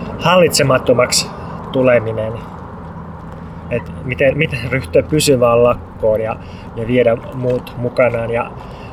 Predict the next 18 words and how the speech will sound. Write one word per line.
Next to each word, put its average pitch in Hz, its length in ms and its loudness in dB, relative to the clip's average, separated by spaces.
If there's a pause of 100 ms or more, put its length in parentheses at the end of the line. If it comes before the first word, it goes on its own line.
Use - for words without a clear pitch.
(160)
ja 117 100 0
niin 117 200 -4
kun 123 240 2 (1120)
tässä 147 280 4
tää 135 460 4
tuntuu 139 380 4
jotenkin 135 320 0
yhtä 135 220 4
aikaa 127 400 4 (960)
vallankumoukselliselta, 147 1080 6
siis 135 160 0
ihan 151 200 4
niin 147 100 4
kun 156 100 8
aidosti 143 440 4
ja 139 100 6
epäironisesti 120 720 4
vallankumoukselliselta, 127 1000 4